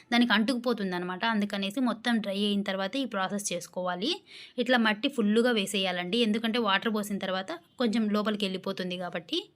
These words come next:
అందులోనూ చిన్న బాక్స్ కాబట్టి మట్టి సరిపోవాలి కాబట్టి ఈ విధంగా మనం ఫుల్లుగా వేసుకోవాలి. ఎందుకంటే వాటర్ పోసినప్పుడు కొంచెం అణిగిపోతది, వాటర్ సరిపోతాయి. మనం మా-, నాటుకునే మొక్కలు చిన్నవి ఉంటాయి కదా, కాబట్టి సరిపోతాయి అన్నమాట వాటర్ అనేటివి.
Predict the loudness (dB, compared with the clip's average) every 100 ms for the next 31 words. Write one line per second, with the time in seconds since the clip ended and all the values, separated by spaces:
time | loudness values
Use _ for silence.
0 | _ -12 2 4 6 4 2 2 0 2
1 | 0 -2 -2 -2 0 0 0 -2 -4 -4
2 | -2 -2 -2 -4 -4 -2 -2 0 -2 -2
3 | -2 -2 -2 -4 -2 -2 0 -2 -4 -6
4 | -4 -2 -2 -4 -6 _ _ _ _ _
5 | _ _ _ _ _ _ _ _ -4 4
6 | 4 4 4 4 4 4 0 0 -2 -4
7 | -2 0 2 4 4 4 2 -2 -2 0
8 | 2 2 0 -2 -2 -4 -2 -2 0 2
9 | 4 4 4 2 2 2 2 0 -2 -4
10 | 0 2 4 2 0 -2 -2 -2 -2 -2
11 | -2 -2 -6 -8 -12 -20 -16 -4 -2 0
12 | 0 -2 -2 -2 0 0 -2 -4 -6 -8
13 | -6 -6